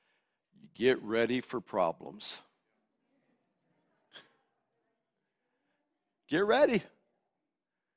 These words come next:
You think the devil came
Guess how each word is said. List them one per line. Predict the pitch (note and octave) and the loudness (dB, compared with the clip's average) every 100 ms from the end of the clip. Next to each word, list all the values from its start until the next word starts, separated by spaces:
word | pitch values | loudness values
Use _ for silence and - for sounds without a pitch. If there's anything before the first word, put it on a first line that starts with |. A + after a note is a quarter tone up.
| _ _ _ _ _ _ _ - | _ _ _ _ _ _ _ -10
You | D3+ | -4
think | F3+ F#3+ F#3+ | 2 2 2
the | |
devil | C#3 D#3 F#3+ F3 D3+ | 2 8 8 6 2
came | A#2+ E3+ F#3+ D#3 | 2 2 2 2